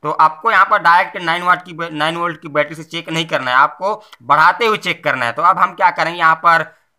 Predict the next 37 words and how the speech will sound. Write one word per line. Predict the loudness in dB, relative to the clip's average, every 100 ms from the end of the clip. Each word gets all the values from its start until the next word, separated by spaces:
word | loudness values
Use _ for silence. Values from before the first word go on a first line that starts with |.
| _
छः | 0 2
वोल्ट | 0 -2
की | -4
बैटरी | -2 -2 -4
से | -8
चेक | -4 -4 -4
करके | -6 -6
देखें। | -10 -10
तो | -2
हमारे | 0 4 2
पास | 2 -2 -2
दूसरा | -8 -4 2 2 2
सेट | -4 -14 -6
है | -4 -4 -8 _ _
तीन | -10
वोल्ट | -6 -6 -6
की | -10
बैटरी | -4 -4 -4 -6
का, | -4 -6 _ _ _ -10
तो | -2
हम | -2 -2
इन | -8 -8
दोनों | -6 -2 0 0 0 -6 _
सेल | -8 -8 -6
को | -6 -4 -4 -8 _ -20 -20
सेट | -20 -20 -8 -8 -4
है | -4
उसे | -4
जोड़ | -8 -6 -4
दें, | -6
छः | -8 -4 -2
वोल्ट | -2 -6
की | -8
बैटरी | -6 -6 -6
बना | -2 0 0
दी | -2
है। | -6 -6